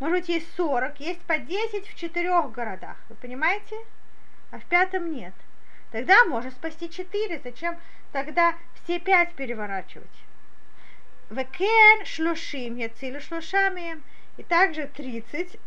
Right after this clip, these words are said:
смогут спасти три города. А, а с эсрим яцилу шнаим, двадцать спасут сколько городов?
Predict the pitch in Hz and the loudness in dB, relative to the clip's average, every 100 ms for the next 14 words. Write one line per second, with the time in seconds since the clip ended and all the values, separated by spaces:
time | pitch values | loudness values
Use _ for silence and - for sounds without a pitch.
0 | - 277 320 349 392 - 320 277 - - | -2 0 0 0 0 -2 -2 -2 -2 -2
1 | 214 220 269 294 - - - - 320 539 | -2 -2 -2 -2 -2 -2 -4 -2 0 0
2 | 359 262 240 190 170 180 180 - - - | 0 0 -2 -2 -2 -4 -4 -4 -4 -2
3 | - - - - - - - - - - | -2 -2 -4 -2 -2 -2 -2 -2 -2 -2
4 | 277 339 339 311 285 254 233 220 214 208 | 2 4 4 4 4 2 0 0 -2 -2
5 | 202 196 190 185 180 - - - - - | -2 -2 -2 -2 -2 -2 -4 -4 -4 -4
6 | - - - - - 262 320 - 330 254 | -4 -4 -4 -4 0 2 2 -2 -2 -2
7 | 294 - 269 247 233 240 254 330 339 370 | -2 -2 -2 -2 -2 -2 -2 -2 -2 -2
8 | - 415 381 247 254 320 381 339 - 285 | -2 0 0 0 0 2 2 0 -2 -2
9 | 285 330 - 349 349 349 370 370 370 381 | -2 -2 -2 0 0 0 0 0 2 0